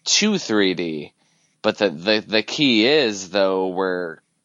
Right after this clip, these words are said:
Kyle, you've become, like, obsessed with it, is that you can tweak, like, everything, which is where I want you to go into, like, the details on your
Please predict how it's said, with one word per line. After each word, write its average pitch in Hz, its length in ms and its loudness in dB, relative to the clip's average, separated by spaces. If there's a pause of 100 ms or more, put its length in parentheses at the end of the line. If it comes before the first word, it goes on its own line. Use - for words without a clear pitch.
(180)
Kyle, 101 360 2
you've 107 320 -8
become, 98 460 -2
like, 85 580 -4 (300)
obsessed - 580 0
with 104 240 -4
it, 85 240 -8 (460)
is 101 300 -2
that 95 140 2
you 95 120 -4
can 90 180 -8
tweak, 101 460 0
like, 53 340 -6 (480)
everything, 82 800 0
which 92 220 0
is 87 120 0
where 98 180 0
I 101 140 2
want 104 240 0
you 110 160 0
to 98 120 2
go 90 260 -2
into, 90 240 -6
like, 87 180 -4
the 87 100 -8
details 90 600 0
on 80 200 -2
your 78 300 -6